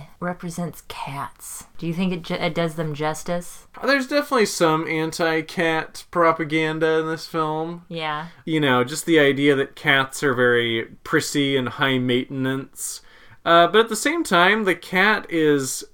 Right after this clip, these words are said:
Speaker 2: the cat holds her own with the dogs and is
Speaker 1: Yeah.
Speaker 2: able to fish. She
Speaker 1: Yeah.
Speaker 2: basically feeds them for the longest stretch of the
Speaker 1: Mm-hmm.
Speaker 2: movie.
Speaker 1: Sally, I cannot s-, say enough how great Sally Fields' performance is. I mean, given that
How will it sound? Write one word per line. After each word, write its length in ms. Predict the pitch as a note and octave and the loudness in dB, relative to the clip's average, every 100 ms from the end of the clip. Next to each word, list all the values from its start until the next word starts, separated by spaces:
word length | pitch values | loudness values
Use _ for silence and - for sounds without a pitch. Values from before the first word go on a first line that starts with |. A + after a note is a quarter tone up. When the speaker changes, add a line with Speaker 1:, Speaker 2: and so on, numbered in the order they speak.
| - - | -6 -4
Speaker 2:
the 80 | |
cat 260 | A3 D4 G#3+ | 2 4 4
holds 360 | G3+ F#3+ E3+ - | 6 6 6 4
her 180 | D#3+ C3 | 4 4
own 360 | C3 C3 C#3 | 4 2 0
with 180 | C3+ - | -2 -2
the 80 | C3 | -4
dogs 600 | B2+ B2+ A#2+ B2 C3+ D#3+ | 2 4 4 4 2 0
and 140 | D3+ | 0
is 80 | C#3 | 4
Speaker 1:
Yeah. 140 | D#3+ | 4
Speaker 2:
able 100 | C3 | 2
to 100 | A#2+ | 0
fish. 460 | A2+ - C#3+ C3+ D#3+ - - | -4 0 2 2 -2 -10 -4
She 80 | G3+ | 0
Speaker 1:
Yeah. 80 | E3+ | 6
Speaker 2:
basically 500 | G#3+ A#3+ C4 E3+ C#3+ | 6 6 2 2 0
feeds 560 | - F3+ F#3 G3+ D3+ | 0 0 2 0 -2
them 360 | C3 B2 A#2 A#2 | 0 0 -2 -2
for 120 | C#3+ | -2
the 100 | B2+ | 0
longest 580 | B2+ C3+ D3+ D#3+ C#3 - | 2 4 4 4 0 0
stretch 300 | - B2 - | 0 0 0
of 120 | A2+ | -4
the 60 | G#2 | -2
Speaker 1:
Mm-hmm. 120 | G2+ G2 | 0 0
Speaker 2:
movie. 460 | G2+ G#2 G2 G#2+ - _ - | 0 -2 -2 -6 -8 _ -14
Speaker 1:
Sally, 520 | - C#4 E4+ C#4+ F#3+ | -6 -2 0 0 0
I 100 | G#3 | -2
cannot 500 | - D4+ C#4+ C4 F3+ | 0 0 2 2 0
s-, 180 | F3 - - | -8 -18 -20
say 380 | - G#3+ G#3 F#3 | -10 -6 -4 -4
enough 460 | D#3+ F3 E3 E3 | 0 0 0 -2
how 160 | G3 E3+ | -4 -4
great 480 | D3 D3+ E3 E3+ - | -4 -4 -2 -4 -4
Sally 360 | E3+ D#3+ D3+ | -2 -2 -4
Fields' 540 | D3 F3 D#3+ D3 D3 C#3+ | -6 -6 -6 -6 -12 -14
performance 800 | - C#3+ F3+ F3+ F3 F3 - | -14 -10 -2 -2 -2 -6 -6
is. 300 | E3+ D3+ C#3 - | -6 -6 -8 -10
I 80 | F#3 | -6
mean, 260 | G3 F#3+ | -4 -4
given 280 | F3+ D4 F4 | -2 -2 -2
that 200 | D4+ A3+ | -4 -6